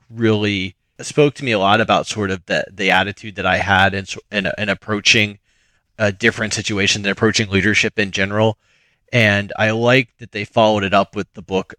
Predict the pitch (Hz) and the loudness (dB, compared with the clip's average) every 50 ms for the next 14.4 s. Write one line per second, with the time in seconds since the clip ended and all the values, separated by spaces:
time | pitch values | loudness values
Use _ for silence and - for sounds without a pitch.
0 | _ _ _ - - 101 95 - 107 98 101 101 98 98 92 90 - 92 82 95 | _ _ _ -2 -2 -2 0 2 2 2 4 2 0 -4 -10 -12 -12 -14 -12 -10
1 | 95 92 92 101 95 - - 90 78 - _ _ - - - 123 110 104 101 98 | -10 -6 -4 -2 0 0 0 -2 -4 -6 _ _ -6 -2 0 2 2 2 0 0
2 | 95 95 - 107 113 104 95 101 104 110 120 - - - - 113 98 92 - - | 0 -2 0 0 0 0 0 2 2 4 4 4 4 0 -4 -6 -4 -6 -6 -4
3 | 110 104 101 101 98 92 - - 101 85 - - 101 98 92 87 - - 95 98 | -6 -6 -6 -8 -10 -12 -8 -2 0 0 0 -2 -2 -4 -4 -4 -4 -6 -6 -4
4 | - - 101 90 90 87 92 107 101 - 120 110 - _ _ _ _ _ _ _ | -4 -4 -6 -6 -6 -6 -4 -2 -2 0 0 0 -2 _ _ _ _ _ _ _
5 | _ - 110 113 110 107 104 101 95 90 85 - 95 92 92 90 90 87 85 - | _ -2 2 4 4 4 4 2 -2 -4 -2 0 0 2 0 0 -4 -6 -10 -12
6 | - - 95 - - - - 104 95 90 90 85 85 92 - _ _ _ _ _ | -16 -20 -20 -20 -18 -12 -8 -4 -4 -4 -4 -4 -8 -10 -16 _ _ _ _ _
7 | - 117 120 117 110 104 104 - - - - 104 92 - - - - 104 92 87 | -6 -2 0 0 0 0 -2 -4 -2 0 2 2 2 0 -2 -4 -2 0 2 2
8 | 92 92 - 107 95 90 98 98 87 92 90 - 95 90 87 - 95 92 85 92 | 2 0 -2 -6 -8 -6 -6 -4 -2 -2 -2 -2 -4 -8 -8 -8 -10 -8 -4 0
9 | 90 87 90 90 87 90 - _ _ _ _ _ _ _ _ _ _ _ _ _ | 0 2 2 2 0 -2 -6 _ _ _ _ _ _ _ _ _ _ _ _ _
10 | _ _ - 110 123 123 117 113 - 120 104 - - 117 117 113 113 117 - 113 | _ _ -10 -6 -4 -4 -2 0 0 0 0 0 -4 -6 -4 0 0 2 2 0
11 | - - 101 82 95 95 95 117 117 - - 131 131 131 127 _ _ _ _ _ | -2 -4 -4 -2 -2 -2 -2 -2 -2 2 2 2 2 2 -2 _ _ _ _ _
12 | - 110 113 113 110 113 107 101 104 101 107 107 107 - 104 104 101 - 123 110 | -4 -2 0 2 2 2 2 2 2 4 4 4 2 2 -2 -4 -2 -2 -2 -2
13 | 98 107 104 104 - 104 76 87 90 87 _ _ - - 113 104 95 - - 101 | -2 -2 -4 -4 -4 -8 -10 -12 -14 -18 _ _ -10 -6 -2 -2 -2 -2 -4 -8
14 | 87 95 92 85 82 76 76 | -10 -8 -6 -6 -6 -8 -10